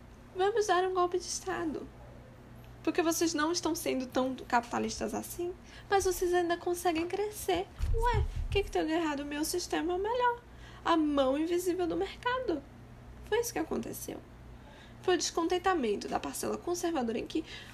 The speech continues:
o sistema não tão capitalista da Bolívia estava dando certo, que ocorreu o que ocorreu.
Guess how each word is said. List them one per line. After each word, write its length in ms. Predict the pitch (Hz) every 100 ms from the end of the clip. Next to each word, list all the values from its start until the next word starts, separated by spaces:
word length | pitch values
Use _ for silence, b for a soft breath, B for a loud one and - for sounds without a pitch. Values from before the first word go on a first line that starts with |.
| B - -
o 180 | -
sistema 600 | 349 359 - 262 233 240 - - - - - - - - - -
não 320 | 269 277 302 320
tão 260 | 285 254
capitalista 540 | 247 240 - 226 226 226
da 100 | 220
Bolívia 280 | 226 214
estava 280 | 233 - 226
dando 200 | 220 226
certo, 600 | - - 339 339 - 269 - - - - - - - - - B B B
que 100 | -
ocorreu 360 | 403 415 339 294
o 60 | 294
que 80 |
ocorreu. 500 | 330 370 370 262 -